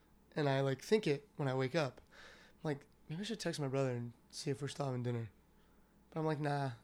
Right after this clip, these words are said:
not gonna do it. I'll probably hear from someone." But it's, like, super subconscious. And then my mom will text me at three forty-five or three thirty, "Just let you know, it's, it's only us for dinner tonight."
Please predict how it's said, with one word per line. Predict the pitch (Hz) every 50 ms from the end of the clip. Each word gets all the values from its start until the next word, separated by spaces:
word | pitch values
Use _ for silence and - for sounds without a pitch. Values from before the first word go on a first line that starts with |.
| - 170
not | 147 131
gonna | 135 127 120
do | 117 123 120
it. | 123 135 - - - - - - - - - - - - -
I'll | - 135
probably | 143 135 131 123
hear | 123 127
from | - - 135 123
someone." | - - - - - - - - - - - - - - - - - - - - -
But | - 170
it's, | 170 196
like, | 185 - -
super | - - - 196 180 - 165
subconscious. | - - 147 - - 147 139 135 - - - 208 - - - - - - - - - - - - - - _ - - - - - - -
And | 156 147 139
then | 135 131 131 131 139 - - -
my | 143 135
mom | 127 123 123 123
will | 123
text | 123 143 135 - -
me | 143 131
at | 135 - - - - -
three | - - - - -
forty-five | - - - 143 135 135 151 147 135 135 117 - - -
or | - - -
three | - - 147 135
thirty, | - 151 156 143 131 123 117 - - - - - - - - - - - - - -
"Just | - - -
let | 185 175
you | 165 156
know, | 156 151 139
it's, | 135 - - - - -
it's | - -
only | 170 156 147 143
us | 139 135 -
for | - 139
dinner | 135 135 131 127
tonight." | 120 - - - - -